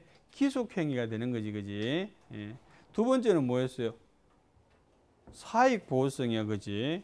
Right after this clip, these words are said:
개인적인 이익을 보호할 수 있어야 돼요, 그죠? 공익만 추구해서는 공권이 안 생긴다, 그런 거 했지? 예. 세 번째는 뭐였어요? 의사력의 존재 이런 거 했잖아요, 그지? 그래요. 이거 시험에 나왔으면 다 틀렸겠네.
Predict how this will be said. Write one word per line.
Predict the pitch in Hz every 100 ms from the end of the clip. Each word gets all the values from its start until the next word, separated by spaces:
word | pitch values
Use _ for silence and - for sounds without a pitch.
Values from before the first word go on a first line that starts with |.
| -
개인적인 | 147 202 294 285 247 196 151
이익을 | 131 123 113
보호할 | 113 117 110 107
수 | 117
있어야 | 107 - 104
돼요, | 101 104 -
그죠? | 110 104 101 127 180 202 - - -
공익만 | - 277 269 240 208 196
추구해서는 | 202 185 185 175 180 156
공권이 | 147 143 185 180
안 | 135 131
생긴다, | 170 175 180 165
그런 | 165 165
거 |
했지? | 160 160 170 160 160 175 - 131
예. | 113 123 - - -
세 | - - 202
번째는 | 196 190 175 143
뭐였어요? | 127 123 117 123 117 123 - - _
의사력의 | 139 170 185 202 190 151 127
존재 | 117 117 117 127 123
이런 | 127
거 | 117
했잖아요, | 117 139 120
그지? | 113 107 104 101 104 139 190 226 - - - _ _
그래요. | - 107 107
이거 | 120 143
시험에 | 190 170
나왔으면 | 123 127 147
다 | 117
틀렸겠네. | 113 123 131 147 131 110 104 123 165